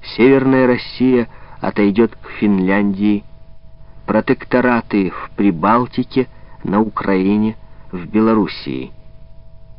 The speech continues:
Борьба против России, уничтожение большевистских комиссаров и коммунистической интеллигенции.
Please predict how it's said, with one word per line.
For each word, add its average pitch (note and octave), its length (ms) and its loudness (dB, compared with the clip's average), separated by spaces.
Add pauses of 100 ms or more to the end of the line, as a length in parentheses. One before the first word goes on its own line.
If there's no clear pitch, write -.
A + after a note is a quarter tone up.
(200)
Борьба - 540 0
против B2 400 0 (280)
России, G2+ 840 -2 (640)
уничтожение A2+ 760 0
большевистских A2+ 920 0
комиссаров A2+ 800 -2 (500)
и - 80 -2
коммунистической G#2 1200 0
интеллигенции. G#2 1040 -2